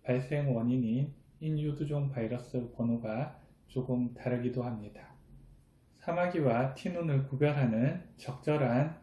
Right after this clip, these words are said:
진단도 중요하고 적절한 치료도 중요한데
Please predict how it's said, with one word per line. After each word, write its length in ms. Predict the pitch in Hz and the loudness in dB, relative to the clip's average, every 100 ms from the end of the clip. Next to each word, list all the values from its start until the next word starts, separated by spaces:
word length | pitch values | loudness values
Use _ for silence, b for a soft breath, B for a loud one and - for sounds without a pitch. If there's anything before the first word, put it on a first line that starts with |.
| - | -18
진단도 580 | - 135 131 147 139 117 | -2 2 4 4 2 -2
중요하고 920 | - 123 127 131 120 107 113 160 - - - - - | 0 2 4 4 0 -2 -2 -4 -8 -20 -20 -20 -10
적절한 520 | - 131 143 139 139 | -6 -2 2 4 2
치료도 480 | - - 170 143 117 | 0 -4 -2 0 -2
중요한데 840 | - 123 127 123 107 110 151 - | 0 2 2 2 0 -2 -2 -6